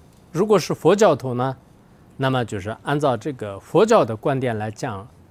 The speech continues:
可能有些道理是，呃，比较明白的，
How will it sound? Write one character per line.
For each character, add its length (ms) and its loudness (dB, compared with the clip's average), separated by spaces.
可 120 -10
能 100 -2
有 120 2
些 220 0
道 180 2
理 180 -6
是， 380 -12
呃， 400 -10
比 140 -6
较 140 4
明 200 -2
白 220 -4
的， 160 -20